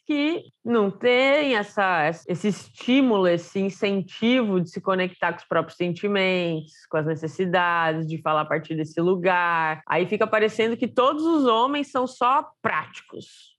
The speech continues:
"Ah, não, ah, então resolve. Então como é que vai resolver, né?" Tipo, não é, cara. Você também sente falta de, de validar o que você sente, tá ligado? Você também tá confuso, você também tá perdido.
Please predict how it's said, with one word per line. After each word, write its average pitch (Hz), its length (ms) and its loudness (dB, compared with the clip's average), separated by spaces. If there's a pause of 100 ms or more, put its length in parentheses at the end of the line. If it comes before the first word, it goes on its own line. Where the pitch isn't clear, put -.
"Ah, 180 520 -2
não, 196 300 0
ah, 180 200 -2
então 165 180 -4
resolve. 294 520 2
Então 185 160 -4
como 269 140 -2
é 320 40 -6
que 294 40 -6
vai 311 120 0
resolver, 233 560 0
né?" 175 280 -6
Tipo, 175 220 -4
não 294 180 0
é, 480 220 2
cara. 285 240 2
Você 233 120 -4
também 294 280 0
sente 494 280 -2
falta 214 460 0
de, 170 580 2
de 165 220 2
validar 180 760 2
o 170 60 -4
que - 80 -16
você 180 140 -6
sente, 156 500 -6
tá 143 100 -2
ligado? 143 380 0
Você 156 140 -4
também 190 480 0
tá 277 120 0
confuso, 208 540 -2
você 175 100 -14
também 202 240 -2
tá 415 120 -4
perdido. 196 800 0